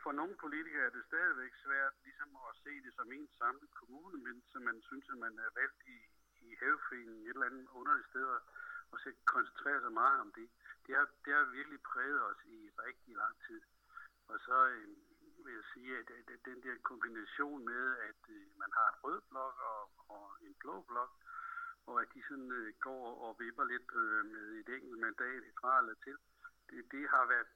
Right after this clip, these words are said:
har bestemt ikke gjort det nemmere. Øh, det, det har jo også skabt nogle, øh, og det, det er vi nok, øh,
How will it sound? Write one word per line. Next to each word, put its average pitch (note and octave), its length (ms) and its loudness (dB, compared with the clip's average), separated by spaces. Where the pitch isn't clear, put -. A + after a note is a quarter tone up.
har B2 120 4
bestemt D3+ 360 -6
ikke D3 140 -12
gjort B2 280 -4
det A2 100 -10
nemmere. A2 320 -10
Øh, G2+ 280 -8
det, A#2 240 -6
det C3 80 4
har C#3 80 12
jo A#2+ 100 6
også A#2 140 2
skabt - 380 2
nogle, G#2 220 -2
øh, F2+ 240 -14
og - 120 -6
det, A2 260 -8
det B2 140 -12
er A2 40 -14
vi A2 100 -10
nok, F#2 260 -8
øh, F#2 180 -20